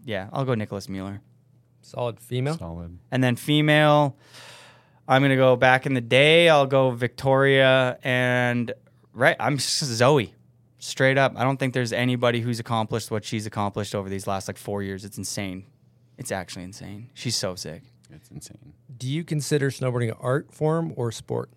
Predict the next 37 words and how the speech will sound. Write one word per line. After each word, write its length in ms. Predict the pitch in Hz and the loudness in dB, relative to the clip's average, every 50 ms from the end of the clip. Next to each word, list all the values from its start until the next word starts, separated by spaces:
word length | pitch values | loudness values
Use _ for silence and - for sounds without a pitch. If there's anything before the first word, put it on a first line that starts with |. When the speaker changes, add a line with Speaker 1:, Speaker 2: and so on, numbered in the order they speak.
| _ _ _ _ _ _ _ _ _ | _ _ _ _ _ _ _ _ _
Speaker 1:
Art. 840 | 113 117 110 107 110 110 110 110 110 110 110 110 107 101 - - - _ _ _ _ _ _ _ _ _ _ _ _ _ _ _ _ _ _ _ | -4 -2 0 0 2 2 0 0 0 0 -2 -2 -4 -8 -12 -18 -20 _ _ _ _ _ _ _ _ _ _ _ _ _ _ _ _ _ _ _
Art. 240 | - 107 104 95 - - _ _ _ _ | -6 -4 -4 -6 -8 -14 _ _ _ _
Hundred 140 | 131 135 120 | -2 -2 -2
percent 300 | - - 131 113 - - _ - | -2 -2 -2 -4 -4 -8 _ -4
art. 180 | - - - - - | -4 -4 -2 -4 -4
Speaker 2:
<laughs> 60 | - - | 0 4
Speaker 1:
I, 160 | 127 135 135 | 4 6 6
uh, 220 | 127 135 147 135 127 | 6 4 4 4 4
yeah. 280 | 139 139 131 113 101 | 4 4 4 2 0
Speaker 2:
It's 80 | 113 - - - - _ _ _ _ - | -4 -12 -20 -20 -20 _ _ _ _ 2
Speaker 1:
I 60 | 165 | 4
Speaker 2:
a 20 | 175 | 6
Speaker 1:
mean, 100 | 196 196 | 8 8
I 100 | 180 165 | 8 8
call 160 | 156 190 196 | 8 8 10
Speaker 2:
question 20 | 240 | 10
Speaker 1:
it 40 | 262 | 8
a 40 | |
Speaker 2:
mark. 80 | 190 143 | 8 6
Speaker 1:
sport. 380 | 113 - 151 135 139 151 - - | 4 4 4 4 4 4 2 2
I 120 | 127 139 | 2 4
use 380 | 135 135 135 156 185 202 185 147 | 4 4 2 2 2 0 0 -2
the 100 | 139 131 | -4 -6
term 400 | - - - 143 143 151 156 143 | -4 -4 -2 -2 -2 -2 -2 -4
sport 520 | - - - - 131 139 147 156 156 - _ _ _ _ _ _ _ _ _ _ _ _ _ | -6 -8 -4 0 0 2 2 0 -2 -6 _ _ _ _ _ _ _ _ _ _ _ _ _
a 80 | 120 120 | -2 0
lot 400 | 117 113 113 127 139 147 - - | 2 4 4 4 2 2 -2 -6
to 80 | 139 | -4
be 80 | 127 123 | -2 0
like, 100 | 110 120 | 0 2
"Oh, 140 | 151 170 156 | 2 2 2
a 60 | 135 | 2
sport," 340 | 120 - - 160 160 151 127 | 2 0 2 4 4 4 4
or 40 | 120 | 4
whatever 200 | 113 110 104 104 | 2 0 0 -2
like 160 | 104 101 95 - | -4 -6 -6 -6
that. 240 | 95 87 80 - | -6 -8 -8 -8